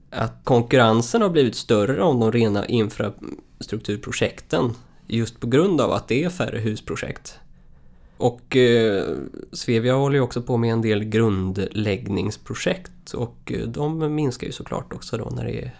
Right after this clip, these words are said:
färre husprojekt. Så det kan ju vara två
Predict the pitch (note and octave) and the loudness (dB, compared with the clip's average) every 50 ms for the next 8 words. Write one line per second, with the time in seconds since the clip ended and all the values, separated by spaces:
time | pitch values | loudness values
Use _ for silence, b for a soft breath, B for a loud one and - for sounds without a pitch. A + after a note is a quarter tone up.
0 | - - - - - - - - B2 - - - - - A#2 A#2+ - - - - | -20 -20 -14 -12 -12 -10 -10 -10 -12 -12 -16 -12 -8 -6 -6 -6 -6 -8 -10 -12
1 | - - - - - - - - - - G#2+ G#2+ - - - - - - - - | -14 -20 -20 -20 -20 -16 -12 -10 -6 -4 -6 -6 -6 -10 -18 -20 -20 -20 -20 -20
2 | - - - - - B2+ A#2+ A#2 A2+ - D3+ C#3+ C3 A#2+ A2+ G#2 G#2+ - - - | -20 -20 -20 -10 -6 -4 -4 -4 -2 -2 0 0 2 2 0 0 -2 -4 -4 -4
3 | C3 A#2+ A#2+ A2+ | -2 0 0 -2